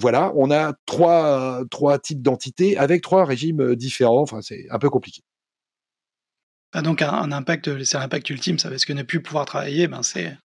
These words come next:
Speaker 1: Ah bah, ça vaut toutes les pertes de chiffre d'affaires du monde.
Speaker 2: Exactement.
Speaker 1: Euh, et puis, à, avec un peu de chance, on publie, hein, voilà.
Speaker 2: <laughs>
Speaker 1: Bon, on n'a rien dans Nice deux là-dessus. Dans Dora, c'était très clair, hein, publication,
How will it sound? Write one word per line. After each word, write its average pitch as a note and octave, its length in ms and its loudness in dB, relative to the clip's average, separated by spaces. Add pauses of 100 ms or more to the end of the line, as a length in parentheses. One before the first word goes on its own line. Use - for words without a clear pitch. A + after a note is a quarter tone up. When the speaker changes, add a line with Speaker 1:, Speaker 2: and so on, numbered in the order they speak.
(120)
Speaker 1:
Ah G#2 80 0
bah, G2+ 140 0
ça A#2 100 2
vaut A#2 260 6
toutes - 200 -4
les A#2 60 4
pertes A#2+ 200 4
de A2+ 60 2
chiffre G#2 180 -2
d'affaires G#2+ 240 2
du C#3 80 -2
monde. B3 140 4
Speaker 2:
Exactement. G2 400 0
Speaker 1:
Euh, - 360 -16
et A#2 120 -2
puis, A2 220 2
à, G2 180 4 (100)
avec G#2 220 2
un G#2 60 0
peu G2+ 80 -2
de - 60 -4
chance, - 180 0
on G2+ 80 -4
publie, A#2+ 760 2
hein, G#2+ 140 2
voilà. F#2+ 200 -2
Speaker 2:
<laughs> - 220 -4
Speaker 1:
Bon, A2 140 4
on G#2+ 40 0
n'a A#2+ 80 4
rien C#3 200 4
dans B2 140 4
Nice A2+ 160 -2
deux A#2+ 80 6
là-dessus. A2 360 2 (220)
Dans E3+ 120 6
Dora, D#3+ 220 6
c'était D#3+ 240 0
très D3+ 160 0
clair, F#2+ 220 2
hein, G2 80 2
publication, B2 1000 2